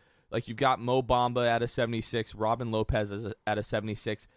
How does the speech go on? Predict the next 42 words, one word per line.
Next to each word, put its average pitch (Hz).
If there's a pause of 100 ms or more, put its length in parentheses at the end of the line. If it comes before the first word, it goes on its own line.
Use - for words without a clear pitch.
(260)
That's 120
fine. 131
I -
mean, 156
maybe 180
Chuma 202
Okeke. 170
Chuma 190
Okeke 165
at 143
a 120
seventy-five, 139
Mo 123
Bamba 120
at 113
a 107
seventy-six. 123 (420)
That 113
feels 147
disrespectful, 160 (340)
like, 110
a 104
hundred 131
percent. 131 (340)
Um, 113
and 135
then 131
Franz 143
and, 131
you 117
know, 117
Mo 127
Wagner 127
both 113
at -
seventy-four. 113
R 127
J 160
Hampton 143
at 127
a 110
seventy-three. 131